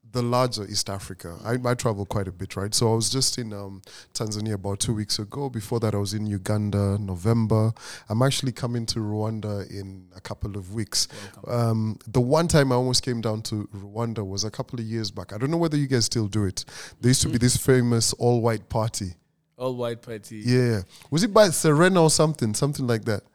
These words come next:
Speaker 2: Yeah, but, but, uh, we, we had, uh,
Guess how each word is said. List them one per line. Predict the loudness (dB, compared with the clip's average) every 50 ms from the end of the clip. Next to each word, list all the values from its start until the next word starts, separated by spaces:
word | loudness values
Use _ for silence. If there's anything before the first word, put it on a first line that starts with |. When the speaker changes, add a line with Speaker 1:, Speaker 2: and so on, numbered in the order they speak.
| _ _
Speaker 2:
Yeah, | -20 -20 -20 -16 -6 -4 -2 -2 -2
but, | -2 -4 -6 -6 -4 -6 -8 -8 -10 -12 -14
but, | -16 -16 -16 -16 _ _ _
uh, | -10 -8 -8 -6 -6 -6 -8 -8 -10 -12 -14 _ _ _ _ _ _ _ _ _ _ _ _ _ _ _ _ _ _ _ _ _ _ _ _
we, | _ -16 -14
we | -10 -10 -8
had, | -6 -4 -4 -4 -4 -6 -8
uh, | -10 -10 -10 -12 -12 -14 -14 -14 -14 -16 -16